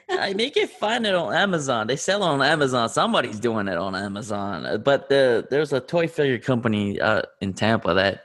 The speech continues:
Speaker 2: we did, uh, about, probably came out with it about four or five years ago.
Speaker 1: Okay.
Speaker 2: And then, yeah, so we're working on a different one. We'll see how it goes, but
Speaker 1: Okay.
Speaker 2: I'll let you know. I'll let you know.
Speaker 1: Keep, keep your eyes peeled. Uh, I got a, I got a feeling subscribers will definitely know if, if and when.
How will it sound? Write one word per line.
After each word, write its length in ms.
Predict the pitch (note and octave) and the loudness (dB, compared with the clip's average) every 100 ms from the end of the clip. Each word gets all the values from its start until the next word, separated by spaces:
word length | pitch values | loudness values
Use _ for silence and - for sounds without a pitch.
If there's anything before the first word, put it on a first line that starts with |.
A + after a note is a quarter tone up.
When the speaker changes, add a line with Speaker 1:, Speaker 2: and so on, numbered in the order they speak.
| - | -8
Speaker 2:
we 160 | G2+ F2+ | -4 0
did, 320 | G#2 F#2 - _ | 2 0 -6 _
uh, 460 | - G2 F#2+ F#2 F#2+ G2 _ - | -6 -2 -2 -4 -8 -16 _ -6
about, 340 | A2 A#2 - - | -2 -2 -6 -6
probably 200 | C3+ D#3+ | -2 -2
came 240 | B2+ B2 | 0 0
out 120 | B2 - | 0 -2
with 120 | A2 | -2
it 120 | A2 - | -4 -6
about 180 | G2+ | -10
four 200 | - A2+ | -2 0
or 40 | A#2+ | 0
five 280 | A#2 A2 G#2 | 0 0 2
years 200 | C3 F#2+ | 0 0
ago. 340 | D#2+ F#2 A2 - - - | -4 -6 -10 -18 -20 -6
Speaker 1:
Okay. 340 | B2+ A#3 A2+ - | -2 0 -2 -2
Speaker 2:
And 120 | G2 F#2+ | -4 -4
then, 200 | G2 - | -4 -4
yeah, 280 | G2+ G#2 F2+ | -2 -2 -4
so 180 | - G#2 | -8 -2
we're 120 | C3 | 0
working 300 | F3+ G3+ G3 | 2 2 0
on 100 | F3 | 0
a 60 | E3+ | 2
different 300 | E3+ D#3+ D#3+ | 2 2 0
one. 200 | D#3 D#3+ | 0 -2
We'll 100 | E3 | -8
see 160 | - E3+ | -4 2
how 140 | D3+ | 2
it 100 | C#3 | 4
goes, 400 | B2+ C#3 - - _ - | 2 0 -6 -16 _ 0
but 240 | D4 A#2+ | 2 2
Speaker 1:
Okay. 60 | - | 2
Speaker 2:
I'll 100 | C#3+ | 2
let 220 | C3 - | 2 0
you 80 | C#3 | 2
know. 280 | C#3+ A2+ G2+ | 2 2 -2
I'll 100 | C3+ | -6
let 160 | C#3 C#3 | -6 -4
you 60 | |
know. 220 | C3+ G#2+ G2 _ _ _ _ | -2 -2 -4 _ _ _ _
Speaker 1:
Keep, 300 | - F3+ - | -4 -4 -4
keep 180 | - F#3+ | -6 -4
your 140 | F#3+ F#3+ | 0 2
eyes 180 | F#3 | 0
peeled. 480 | F#3+ G3+ F#3+ F#3+ F#3+ - | -2 -2 0 -2 -6 -4
Uh, 100 | C#3+ C3+ | 0 0
I 40 | |
got 160 | C#3+ D3 | 2 0
a, 160 | D3 F3 | 0 2
I 40 | |
got 140 | G3+ | 2
a 40 | F3+ | 2
feeling 280 | F3+ E3+ D3+ | 2 0 0
subscribers 600 | C#3 - C#3 D3+ C#3+ A#2+ | -8 -4 0 2 0 -2
will 60 | |
definitely 360 | B2 A#2+ A#2+ A2+ | -2 0 -2 -4
know 260 | A2 G#2+ - - | -6 -8 -12 -4
if, 340 | C3+ A#2+ - _ _ _ | -4 -4 -10 _ _ _
if 220 | C3+ B2 | -4 -4
and 120 | A2+ A2 | -4 -4
when. 300 | G#2 A2 | -6 -6